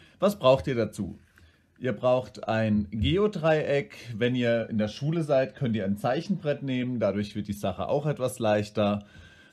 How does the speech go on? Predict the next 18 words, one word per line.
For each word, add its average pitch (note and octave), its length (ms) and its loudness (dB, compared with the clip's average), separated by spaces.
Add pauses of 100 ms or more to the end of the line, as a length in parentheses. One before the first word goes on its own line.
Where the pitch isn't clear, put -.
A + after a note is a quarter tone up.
(240)
Und F#3+ 340 4
ihr D3+ 140 0
braucht A#2+ 540 0 (160)
einen A#2 680 -2 (100)
Bleistift. G#2+ 1080 -4 (1600)
Das D#3 300 0
braucht C#3 440 0
ihr B2+ 140 0
als G2 280 -4
mindestens. F3+ 840 -2 (600)
Sinnvoll E3+ 540 2
ist - 260 -4
es D#3 240 -6
auch, A#2+ 400 0
ein G#2 460 0
Radiergummi F3+ 640 -2
zu E3 220 -2
haben, B2 600 0